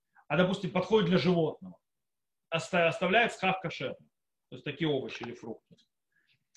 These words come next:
Окей, вернемся к нам. Так вот, можно вешать всякие украшения под схах.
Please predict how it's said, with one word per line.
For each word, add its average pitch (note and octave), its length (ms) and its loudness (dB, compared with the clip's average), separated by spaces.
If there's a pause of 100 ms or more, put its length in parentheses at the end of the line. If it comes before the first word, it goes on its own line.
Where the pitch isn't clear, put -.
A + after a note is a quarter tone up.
(160)
Окей, G3 300 4
вернемся G#3 420 0
к - 60 -10
нам. E3+ 200 -12
Так A3 160 0
вот, G#3+ 220 0
можно D4+ 380 4
вешать C4+ 280 -2
всякие A#3 260 -2
украшения F3+ 600 -2
под - 120 -18
схах. - 260 -18